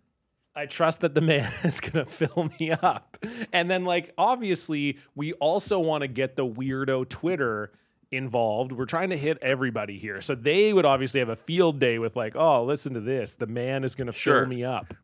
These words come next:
Speaker 2: Yeah. Uh, and then there's also just people who want men to fill them up. That's sort of, sort of everyone, every, everyone
Speaker 1: Also that.
Speaker 2: else. Uh,
Speaker 1: No
Speaker 2: who,
Speaker 1: question.
Speaker 2: uh, that, um, but I have full faith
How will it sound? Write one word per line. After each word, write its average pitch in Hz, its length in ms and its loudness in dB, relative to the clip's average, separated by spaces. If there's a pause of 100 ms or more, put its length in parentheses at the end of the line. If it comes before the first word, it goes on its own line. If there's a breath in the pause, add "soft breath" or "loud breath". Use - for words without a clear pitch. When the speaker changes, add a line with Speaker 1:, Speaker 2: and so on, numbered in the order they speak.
Speaker 2:
Yeah. 151 240 4 (440)
Uh, 113 340 4
and 156 160 4
then 165 140 6
there's 156 180 2
also 160 340 6
just 131 340 -2
people 127 280 0
who 127 100 2
want 110 280 0
men 101 240 -2
to 98 60 -8
fill 92 200 -2
them 85 180 -6
up. 120 280 2
That's 95 260 -4
sort 92 260 -8
of, 76 80 -16
sort 95 200 -6
of 92 60 -4
everyone, 92 420 -4
every, 104 300 -2
everyone 117 240 4
Speaker 1:
Also 151 320 6
that. 127 60 6
Speaker 2:
else. - 460 2 (100)
Uh, 92 360 0 (760)
Speaker 1:
No 135 200 0
Speaker 2:
who, 107 40 0
Speaker 1:
question. 117 500 4
Speaker 2:
uh, - 40 -12
that, 120 240 2 (240)
um, 117 420 0
but 123 120 2
I 143 100 6
have 156 120 2
full 170 160 0
faith 165 440 2